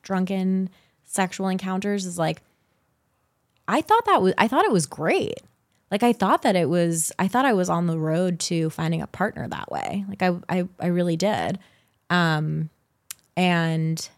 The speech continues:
now looking back, I think I was just completely in my own world. And so being sober kind of, like, brought me back down to earth and helped me to really pay attention to, like,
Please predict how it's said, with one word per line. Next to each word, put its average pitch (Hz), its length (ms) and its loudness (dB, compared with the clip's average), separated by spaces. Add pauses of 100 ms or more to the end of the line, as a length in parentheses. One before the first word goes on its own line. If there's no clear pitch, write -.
now 214 280 4
looking 165 280 -2
back, 202 340 -4
I 165 60 -6
think 160 380 -6 (1200)
I 175 140 2
was 175 180 0
just - 200 -4
completely 165 1080 -4 (1120)
in - 160 0
my 175 120 2
own 160 180 -2
world. 190 600 -4
And 180 220 0
so 175 160 0
being 165 340 -2
sober 185 440 0
kind 160 180 -4
of, 165 80 -6
like, 156 140 -8 (120)
brought 170 220 0
me 170 80 0
back - 320 -6
down 170 460 -4 (460)
to - 180 -4
earth 202 580 -4
and 170 180 -2
helped 156 300 -6
me 160 460 -4
to - 120 -8
really 156 280 -4
pay 165 260 -6
attention 165 440 -4
to, - 120 -6
like, 71 320 -8